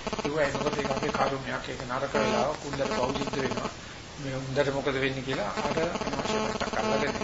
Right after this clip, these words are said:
ඒ නරක පැත්තේ තියෙන අර ඖෂධීය ගුණය ප්‍රයෝජන ගන්න ගන්න. ඉතින් එතකොට අඳුරන බෙහෙත හරියන්නේ. ඒ නිසා සාදර වෙන්නත් එපා. දැනුම් වලට, කට කතා වලට, චෝදනා යෝජනා වලට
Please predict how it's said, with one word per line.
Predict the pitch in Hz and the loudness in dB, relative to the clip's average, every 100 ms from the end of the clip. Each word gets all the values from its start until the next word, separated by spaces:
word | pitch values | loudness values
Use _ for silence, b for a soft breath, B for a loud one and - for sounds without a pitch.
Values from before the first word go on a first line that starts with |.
| - - - 214 - | -4 -4 -6 -6 0
ඒ | 147 | 0
නරක | 135 135 156 175 | 2 0 2 2
පැත්තේ | 175 170 - - 214 160 - - - - | 2 0 -2 -2 0 0 -4 -6 -8 -8
තියෙන | - 151 160 | -2 2 4
අර | 170 156 135 | 4 4 4
ඖෂධීය | 135 143 180 220 196 160 | 4 2 0 0 0 2
ගුණය | 156 185 131 - - - - - - - - - - - - - 214 214 | 2 2 0 -2 -10 -12 -12 -12 -12 -12 -12 -10 -10 -12 -12 -4 -2 2
ප්‍රයෝජන | 156 170 185 185 | 4 6 4 4
ගන්න | 175 135 | 4 4
ගන්න. | 110 101 - - - - | 2 -4 -6 -10 -12 -8
ඉතින් | - 135 170 | -6 0 0
එතකොට | 143 170 180 220 214 | 0 0 0 2 2
අඳුරන | 208 220 214 180 185 | 2 4 4 4 0
බෙහෙත | 180 185 170 | 0 2 0
හරියන්නේ. | 226 214 226 220 214 214 - - 208 | 0 -2 -2 0 0 -2 -2 -4 -2
ඒ | 175 | 0
නිසා | 165 190 196 | 0 2 2
සාදර | - 151 160 202 240 | 2 4 4 4 4
වෙන්නත් | 262 254 269 220 156 | 4 4 4 4 0
එපා. | 110 104 - - - - - | -4 -6 -8 -8 -12 -12 -8
දැනුම් | - 127 139 131 | -2 0 0 -4
වලට, | 131 131 | -2 -2
කට | 147 139 | -2 0
කතා | 135 123 131 | 0 4 4
වලට, | 131 135 160 | 4 4 2
චෝදනා | 147 143 139 139 135 | 2 2 2 2 2
යෝජනා | 135 135 143 143 | 2 0 2 2
වලට | 147 156 214 | 4 2 0